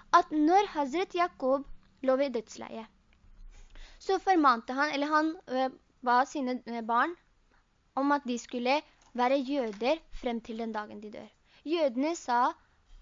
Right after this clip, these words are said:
de ha, har skrevet i sine bøker, at når Hazret Jakob lå ved, lå ved dødsleiet, så sa han til sine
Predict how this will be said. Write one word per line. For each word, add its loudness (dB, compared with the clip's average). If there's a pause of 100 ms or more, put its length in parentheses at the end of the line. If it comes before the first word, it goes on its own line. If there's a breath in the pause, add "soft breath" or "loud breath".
(100)
de -4
ha, -4 (160)
har 0
skrevet -8
i -6
sine -6
bøker, -4
at -4
når 0
Hazret -8
Jakob -6
lå -6
ved, -6
lå -8
ved -8
dødsleiet, -4 (180 loud breath)
så -6
sa 0
han -2
til -6
sine -8